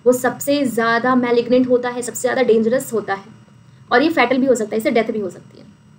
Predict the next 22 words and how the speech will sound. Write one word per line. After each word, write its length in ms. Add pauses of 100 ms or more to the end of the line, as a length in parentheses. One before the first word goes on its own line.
(360)
ठीक 120
है, 120 (220)
यहाँ 260
पे 60
एक 100
important 500 (160)
चीज़ 240
है 120
कि 120
आपको 380
प्रोटोजोआ 840
जो 140
plasmodium 600
है 120
उसकी 280
life 220
cycle 280
को 120
पढ़ना 280
पड़ेगा। 460 (800)
ठीक 100
है, 120